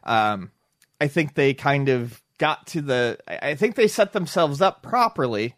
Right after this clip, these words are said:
They said they were, you know, the, uh, for a, I think, like, a year now, they've been saying they're gonna do twenty thousand.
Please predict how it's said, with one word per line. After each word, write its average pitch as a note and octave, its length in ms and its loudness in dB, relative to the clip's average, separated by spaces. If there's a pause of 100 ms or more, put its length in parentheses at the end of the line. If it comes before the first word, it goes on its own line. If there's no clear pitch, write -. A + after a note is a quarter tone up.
They C3 200 -4
said C3+ 180 -4
they C3 120 4
were, B2 180 4
you B2+ 140 -2
know, B2 160 2
the, A#2+ 120 -8
uh, E2 260 -6 (320)
for C#3+ 220 2
a, A#2+ 220 0
I B2+ 60 -2
think, D3+ 180 -4
like, C#3+ 140 -2
a C#3 80 -2
year D#3 240 2
now, A2 160 -2
they've A2 140 -4
been A#2 120 -10
saying A#2 240 -4
they're A2+ 80 -6
gonna A2+ 180 -8
do A2+ 140 -8
twenty B2+ 320 -4
thousand. A#2 560 0